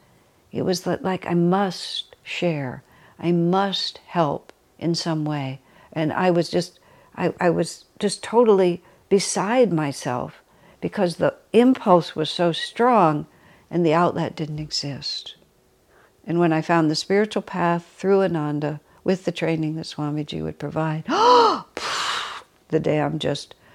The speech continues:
burst, and that's where I've been all the rest of this time. And now Swamiji writes this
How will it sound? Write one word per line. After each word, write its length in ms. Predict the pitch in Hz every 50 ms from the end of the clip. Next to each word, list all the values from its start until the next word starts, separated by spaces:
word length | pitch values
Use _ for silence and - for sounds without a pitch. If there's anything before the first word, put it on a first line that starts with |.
| _ _ _
burst, 460 | - - 180 196 202 180 - - -
and 360 | 156 156 156 156 156 147 143 -
that's 260 | - 143 143 - - -
where 120 | 139 147
I've 180 | 147 147 147 -
been 440 | 156 170 214 247 208 160 - 143 - _ _ _ _ _
all 140 | - 160 170
the 100 | 170 175
rest 260 | 156 156 156 - -
of 120 | - 147 151
this 220 | 170 165 - -
time. 440 | - 208 226 247 220 175 151 156 151 - _ - - - - - _ _ -
And 140 | 214 214
now 260 | 214 208 202 190 175 - - _
Swamiji 880 | - - - 185 180 180 190 214 247 240 226 - 190 175 170 165 165 185 -
writes 500 | - 170 185 208 233 233 - - - -
this 540 | - 147 139 - - - - - - -